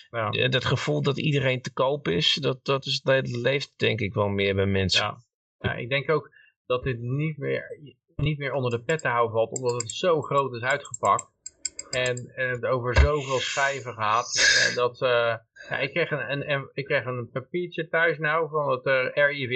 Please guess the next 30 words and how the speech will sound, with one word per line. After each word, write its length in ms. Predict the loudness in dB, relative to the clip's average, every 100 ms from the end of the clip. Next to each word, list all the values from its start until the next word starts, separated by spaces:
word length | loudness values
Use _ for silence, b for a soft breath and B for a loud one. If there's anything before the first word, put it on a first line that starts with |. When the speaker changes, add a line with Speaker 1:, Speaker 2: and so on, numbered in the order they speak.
| 2
Speaker 1:
M. 40 |
En 60 | 2
normaal 300 | 2 4 2
staat 260 | 2 0 2
er 60 |
altijd 260 | 0 0 0 0
in, 140 | -2 -8 _ _
"U 200 | -10 -8
komt 240 | -4 -2 0
in 80 | 0
aanmerking 560 | 0 0 0 0 -4
voor 160 | 0 0
een 80 | 2
vaccin." 420 | 0 2 0 0
Of 160 | -2
"Uw 200 | -6 -12 -6
kind 240 | -6 -4
komt 220 | -6 -2
in 80 | 0
aanmerking 480 | 0 2 0 0 -4
voor 140 | -2
een 220 | -2 0 -4
vaccin." 300 | 0 -2 0
Nou 180 | 0
stond 280 | 0 0 0
er, 120 | 0
"We 100 | 0
doen, 260 | -2 -4 0
eh, 320 | 0 4 2
via, 260 | 2 0